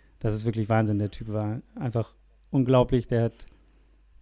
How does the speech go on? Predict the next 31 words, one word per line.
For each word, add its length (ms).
das 160
Spiel, 260
finde 260
ich, 260
für 800
Safeties 480
zum 160
Teil 320
auf, 220
auf 200
ein 120
ganz 180
anderes 260
Level 220
gehoben. 280
Der 140
war, 360
ja, 120
der 140
konnte 400
unglaublich 420
gut 300
den 120
Snap 440
timen. 420
Also 160
der 180
ist 180
oft 300
aus 120
dem, 160